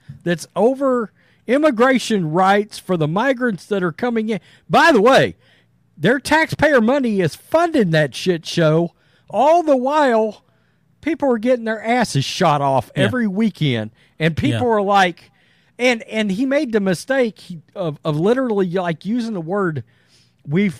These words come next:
Speaker 1: we were worried about their safety," or some crap like that, you know, the safety of the migrants. And he got destroyed because taxpayers were like,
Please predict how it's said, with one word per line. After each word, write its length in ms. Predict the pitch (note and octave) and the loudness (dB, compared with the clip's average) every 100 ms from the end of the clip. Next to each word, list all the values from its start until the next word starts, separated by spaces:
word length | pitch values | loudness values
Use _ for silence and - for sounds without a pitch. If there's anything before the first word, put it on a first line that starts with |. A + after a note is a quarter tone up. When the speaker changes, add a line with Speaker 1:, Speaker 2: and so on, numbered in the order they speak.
| - | -12
Speaker 1:
we 340 | D3+ E3+ G3 | -6 -4 -4
were 280 | F#3 D#3 E3 | -6 -4 -4
worried 420 | D3 F3+ A#3 A#3+ | -2 -2 0 0
about 420 | F#3+ E3 F#3+ F3 E3+ | -2 0 -2 -2 -4
their 180 | D3 A#2 - _ | -4 -6 -12 _
safety," 840 | - - - B3 A3+ - - A2 - _ _ _ _ _ _ _ C#3+ | -16 -12 -6 -4 -4 -6 -12 -12 -14 _ _ _ _ _ _ _ -8
or 100 | C#3+ | -6
some 340 | - A3 C#3+ _ _ - | -2 -2 -4 _ _ -8
crap 380 | - A3 - | -2 0 -2
like 300 | G3 G#3 F3+ | -2 -2 -2
that, 360 | G#3 G#3+ A3 G3 E3 | -2 0 -2 -4 -6
you 120 | F3+ | -4
know, 120 | F3+ | -2
the 140 | D3 C#3 | -2 -4
safety 440 | A#3 A#3 - G#3+ | -4 -6 -4 -4
of 80 | F#3 | -2
the 80 | F3 | -2
migrants. 600 | F#3 G#3+ A3+ B3 A3 - _ _ _ _ _ - | -2 -2 -2 -4 -6 -14 _ _ _ _ _ -2
And 200 | F#3 C#3+ | -2 0
he 280 | G3 C#4 G3+ | 0 -2 0
got 360 | G3 F3 C#3 | 0 0 -2
destroyed 880 | C3+ B2 - - - C4 C#4 G3 C#3 | -8 -10 -12 -14 -12 -4 0 2 0
because 320 | C3 - D3+ | -6 -6 -8
taxpayers 720 | - B3+ A#3+ - A3 F#3 D#3 E3 | -6 -4 -4 -4 -4 -2 -2 -2
were 140 | D#3+ | -2
like, 340 | F3+ E3 - | 0 -2 -4